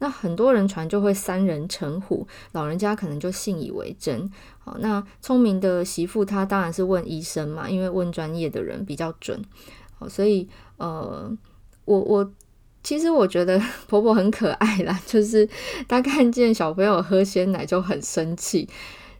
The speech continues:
侧面来看，其实她很爱孩子，吼，妈妈也很爱孩子，阿嬷也很爱孩子，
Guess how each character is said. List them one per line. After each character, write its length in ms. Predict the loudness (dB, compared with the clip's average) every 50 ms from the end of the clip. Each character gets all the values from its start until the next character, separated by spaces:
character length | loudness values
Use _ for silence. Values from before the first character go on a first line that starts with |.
| -20 -20 -8 -2
侧 220 | 2 4 6 6
面 160 | 6 6 6
来 200 | 6 4 2 0
看， 260 | 0 0 0 2 2
其 140 | 2 0 0
实 120 | 0 -2 -2
她 200 | 0 0 0 0
很 120 | 0 0 -2
爱 180 | -4 -4 -6
孩 260 | -6 -8 -10 -10 -10 -10
子， 280 | -10 -8 -8 -8 -6 -6
吼， 180 | -6 -6 -8 -6 -6
妈 160 | -4 -4 -2
妈 160 | 0 0 2
也 160 | 4 6 6
很 120 | 6 6 4
爱 120 | 2 -2
孩 220 | -2 -2 -4 -6 -8
子， 180 | -8 -10 -10 -8
阿 100 | -6 -4
嬷 220 | -2 0 0 0 0
也 140 | 0 0 -2
很 120 | -4 -4
爱 220 | -6 -6 -8 -8 -10
孩 240 | -12 -12 -10 -10 -10
子， 220 | -10 -10 -12 -14